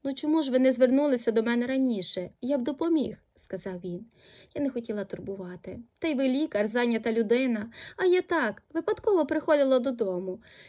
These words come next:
який колись був моїм. Трішки прибирала, згадувала минуле. Знаєте що?" Почав Олександр після паузи. "Я не можу залишити вас просто так. А живіть тут. У цьому домі місця вистачить для нас обох.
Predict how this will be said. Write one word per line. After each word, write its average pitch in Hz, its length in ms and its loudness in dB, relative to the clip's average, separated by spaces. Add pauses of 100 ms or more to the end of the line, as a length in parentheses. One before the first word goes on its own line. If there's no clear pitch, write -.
(120)
який 330 440 2
колись 311 300 0
був 262 160 2
моїм. 220 460 -2 (120)
Трішки 440 340 6
прибирала, 226 720 0
згадувала 233 480 0
минуле. 240 580 0 (800)
Знаєте 208 400 -4
що?" - 280 -10 (360)
Почав 233 260 6
Олександр 214 540 0
після 208 300 -6
паузи. - 520 -6 (380)
"Я 254 100 6
не 311 100 6
можу 294 240 4
залишити 254 500 4
вас 220 160 -2
просто 226 340 -4
так. 185 380 -8 (240)
А 330 80 0
живіть 427 400 6
тут. 190 200 -4 (340)
У 440 60 4
цьому 403 300 6
домі 277 280 6
місця 240 340 2
вистачить 233 420 -2
для 196 120 0
нас 202 260 -4
обох. 196 440 -2